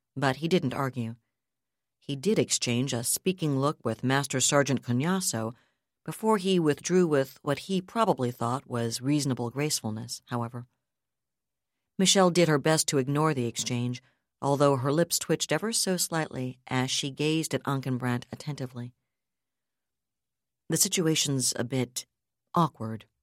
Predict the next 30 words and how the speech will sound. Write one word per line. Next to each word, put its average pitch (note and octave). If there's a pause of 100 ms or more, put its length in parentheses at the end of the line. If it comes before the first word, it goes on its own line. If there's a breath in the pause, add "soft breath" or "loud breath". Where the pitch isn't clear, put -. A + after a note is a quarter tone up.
(140)
Countess A2+
Goldpeak," B2 (800)
the C#3+
civilian C#3
said C#3
after C3
a B2+
moment. B2+ (840)
"To C3
be A2+
frank, C3 (540)
when A#2
I A2
left B2
Mobius, B2+ (480)
no A2+
one A#2+
had B2+
any C3+
idea C3
there B2
might A#2+
be C#3
a C3
fleet D3
presence C#3+
this C3
powerful E3
at G3
Montana. A2+